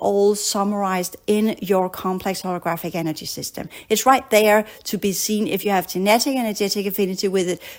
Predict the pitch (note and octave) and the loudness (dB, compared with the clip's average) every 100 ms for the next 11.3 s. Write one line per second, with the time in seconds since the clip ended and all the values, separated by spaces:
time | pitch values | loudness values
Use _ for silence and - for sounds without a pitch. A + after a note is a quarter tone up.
0 | - G#3 G3+ - A3 G#3+ A3+ - F#3+ G#3 | -4 0 0 2 4 6 4 2 -2 -2
1 | G3 F#3+ G3 G#3 E3 E3 G#3 A3 - G3+ | -2 -2 -2 -4 -2 4 4 4 0 -2
2 | G3+ - - A3 - B3 D#4 B3+ A#3 A3 | -4 -2 0 0 2 2 4 2 2 0
3 | G3+ G3+ G#3 F3+ E3+ F3+ E3+ D#3+ G3+ G3 | -2 0 0 0 -2 -2 0 0 0 0
4 | G#3 A3+ - A3 A3 A3 A#3+ A#3 A3+ - | 0 -2 0 2 4 2 -2 -2 -4 -10
5 | - - G3+ G3+ F#3+ - G#3 G3+ G#3 G#3+ | -18 -2 2 4 2 2 0 4 8 8
6 | - G3+ G#3 - A#3 A3+ A3+ - - - | 8 6 4 2 -2 0 -2 -8 -10 -2
7 | A#3 A#3 G#3+ F#3 F#3 G#3 F#3+ - F#3 F#3 | 0 0 0 -2 -2 -4 -4 -2 -4 -2
8 | G3+ F3+ F3+ - - F3+ F3 E3+ F3 - | 0 0 0 -4 -4 0 2 2 2 4
9 | G#3+ - - G#3 G3+ F#3 F3+ F#3 F#3 F3+ | 4 2 2 2 2 0 0 0 0 -2
10 | E3 E3 - F#3+ F3 F3 F3+ F#3 F3+ - | -6 -8 -4 0 4 4 2 -2 -2 2
11 | F#3 F#3+ | 2 2